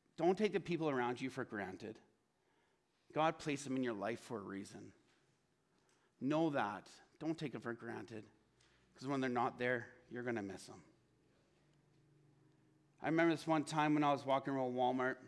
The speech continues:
Again, I'm very awkward, 'cause I'll talk to whoever, it doesn't matter. Five-minute getting milk trip turn, turns into, like, an hour long 'cause I talk to anybody. Um, but I remember this one time, um, I was in Stettler at the time,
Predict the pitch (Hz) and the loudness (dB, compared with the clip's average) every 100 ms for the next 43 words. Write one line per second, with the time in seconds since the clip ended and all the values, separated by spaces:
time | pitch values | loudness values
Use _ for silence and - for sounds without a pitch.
0 | - _ _ _ _ - 123 123 135 123 | -20 _ _ _ _ -12 -4 2 4 2
1 | - - - - 165 170 143 143 - 95 | -4 -16 -20 -4 0 2 2 0 2 0
2 | 104 123 143 160 - - 127 127 135 131 | 0 -2 -2 -4 -10 -4 -2 -2 -2 -4
3 | 117 113 101 95 117 117 117 110 90 92 | -4 -2 0 0 -2 -4 -6 -4 -2 -2
4 | 101 135 - _ _ - - - _ - | -4 -6 -10 _ _ -20 -20 -20 _ -4
5 | - 127 123 127 120 - - 113 113 110 | 4 6 6 2 0 -4 -2 0 2 2
6 | 113 - - 127 - 170 - - 117 117 | 0 0 -4 -4 -2 -4 -6 -10 -4 -2
7 | 117 117 110 107 107 101 104 113 120 120 | -2 -4 -4 0 2 2 0 2 2 0
8 | 110 104 120 107 - 113 101 117 104 80 | -4 -4 -2 -2 -4 -4 -2 -2 -2 -2
9 | 87 113 - - - - 120 113 135 139 | -4 -6 -10 -20 -20 -4 0 4 4 6
10 | 156 160 139 143 139 135 135 127 123 123 | 4 2 -2 -2 0 0 0 0 2 0
11 | 117 - - - 127 120 117 110 120 131 | -6 -14 -20 -2 4 4 4 0 0 -2
12 | 110 - 127 123 131 113 131 127 123 | -6 0 0 2 0 -2 0 0 -2